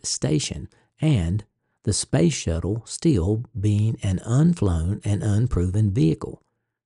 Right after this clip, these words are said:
despite positive outcomes from the atmospheric test conducted in California at the time. But there was one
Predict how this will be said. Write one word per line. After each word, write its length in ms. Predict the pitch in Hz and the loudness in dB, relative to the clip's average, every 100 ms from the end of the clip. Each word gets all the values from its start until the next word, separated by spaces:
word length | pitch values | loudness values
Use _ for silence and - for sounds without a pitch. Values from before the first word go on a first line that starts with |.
| _ - | _ -4
despite 640 | - - 190 113 - - _ _ _ | -2 0 2 2 -2 -10 _ _ _
positive 460 | 98 95 90 104 98 | -2 0 0 0 2
outcomes 680 | - - - 78 78 98 | 0 -2 -4 -4 -4 -6
from 280 | - 87 92 | -4 -4 -2
the 160 | 90 92 | -2 -2
atmospheric 680 | 95 98 - 165 175 - | -4 -6 -2 2 2 0
test 420 | - 85 107 - - | -4 -2 -2 -6 -12
conducted 640 | - 113 123 - - 95 101 | -2 0 2 -2 -2 -4 0
in 140 | 107 | 0
California 680 | 104 98 98 - 147 87 95 104 | 0 0 -2 0 2 2 0 -2
at 160 | 95 | -6
the 80 | - | -4
time. 340 | - - - - _ _ _ _ _ _ _ _ _ _ _ _ _ _ _ 170 | -2 0 -2 -10 _ _ _ _ _ _ _ _ _ _ _ _ _ _ _ 2
But 320 | 131 120 - | 4 4 2
there 200 | 143 151 | 4 6
was 440 | 127 123 127 113 | 6 6 4 2
one 520 | 110 143 139 87 131 | 2 2 4 2 0